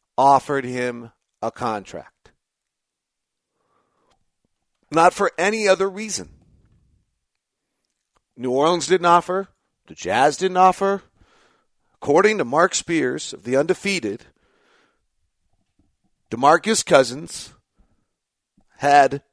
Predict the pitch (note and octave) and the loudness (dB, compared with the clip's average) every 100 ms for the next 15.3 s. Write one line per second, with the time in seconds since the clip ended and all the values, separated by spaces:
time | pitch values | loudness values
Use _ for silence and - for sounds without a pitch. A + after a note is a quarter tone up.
0 | _ _ A2 C#3 D#3 E3 D3+ C#3+ C#3+ C3+ | _ _ -6 4 6 8 8 6 2 -4
1 | C#3 D3 F#3 G#3 B2+ _ _ _ _ _ | -6 -4 -2 -2 -4 _ _ _ _ _
2 | _ _ _ _ B2+ C#3+ D3+ - F3+ - | _ _ _ _ -6 2 2 2 -4 0
3 | C3 B2+ - - - _ _ _ - A#2+ | 0 0 -4 -8 -18 _ _ _ -8 -6
4 | D3+ D#3+ D#3 F3 F3 B2+ B2+ E3+ - _ | -4 4 4 4 -2 -2 -2 -4 -10 _
5 | _ _ _ _ A#2 D3 F3 F3+ F#3+ G3 | _ _ _ _ 2 4 4 4 4 4
6 | G#3 B3 - _ _ _ _ _ _ _ | 0 0 -6 _ _ _ _ _ _ _
7 | _ C#3+ C#3+ - D3+ D3 C#3 - _ - | _ -8 -8 -2 0 2 0 -6 _ -8
8 | D3 D#3 F#3 - - _ _ _ _ _ | -2 -2 -4 -10 -14 _ _ _ _ _
9 | _ _ _ _ _ _ _ _ _ - | _ _ _ _ _ _ _ _ _ 6
10 | A3+ G#3+ - B2+ A#2 A#2 A#2 A2 D3 - | 8 8 6 0 0 0 -6 -10 -10 -16
11 | _ - C3 B2+ C#3+ - C#3+ C#3 - _ | _ -6 -6 -4 -8 -2 -2 -2 -8 _
12 | _ _ _ _ _ _ _ _ - A2+ | _ _ _ _ _ _ _ _ -10 -10
13 | A2+ F3+ G#3 F3+ C#3+ A#2+ A2 A2 _ _ | -2 -2 4 4 4 0 0 -2 _ _
14 | - A#2+ F#3 B2 C3 D3 D3 G#2 C#3+ A#2+ | -8 -6 -6 -10 -6 -6 -6 -4 -2 -2
15 | F2+ D3+ | -4 -12